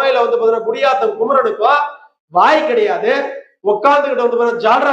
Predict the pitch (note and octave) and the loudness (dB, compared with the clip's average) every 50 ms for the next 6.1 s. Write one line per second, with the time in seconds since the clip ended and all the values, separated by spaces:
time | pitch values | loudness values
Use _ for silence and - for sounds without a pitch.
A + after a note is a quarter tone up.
0 | C4 A#3 - G3 G3 G3 F#3+ F#3 G#3+ B3 C#4+ C#4+ C#4+ - - - - _ _ - | -2 -2 -4 -4 -6 -6 -4 -2 0 2 2 2 0 -2 -6 -10 -14 _ _ -4
1 | C#4+ D4+ C#4+ C#4+ C#4+ C4+ B3+ A#3+ A#3 A#3 A3 A3+ - - A#3 B3+ D4 D4+ D4 D4 | -2 -2 0 0 2 2 2 2 2 0 0 0 -2 0 0 2 2 2 0 0
2 | C#4 C4 B3+ B3+ A#3+ A3+ A3 G#3 G#3 G3 G#3+ B3+ C#4 C#4 - - - - - - | 0 -2 0 0 0 0 -2 -2 -4 -4 -2 -2 -2 -2 -4 -6 -10 -16 -18 -20
3 | _ - G#3 B3 C#4+ D4 C#4+ - B3 B3 A#3+ A#3+ A#3 A#3 A3 G#3 G#3+ A3+ B3 C4+ | _ -2 -2 0 2 0 0 0 0 0 0 2 0 0 0 0 0 0 2 2
4 | C#4+ C#4+ C#4+ C#4 B3+ A#3 A#3 A3+ A3+ A3+ A#3 C4 C4+ - - - - - _ _ | 2 2 2 2 0 0 -2 -2 -2 -2 -2 -2 -4 -6 -8 -12 -16 -20 _ _
5 | _ - G#3 C4+ D4 C#4+ C#4 C4 B3+ B3 - - A3 A#3 C4+ C4+ C4 A#3 A3+ - | _ 0 2 4 4 4 2 2 2 0 0 0 0 0 0 0 -2 -4 -4 -2
6 | G#3+ A3 | -2 -2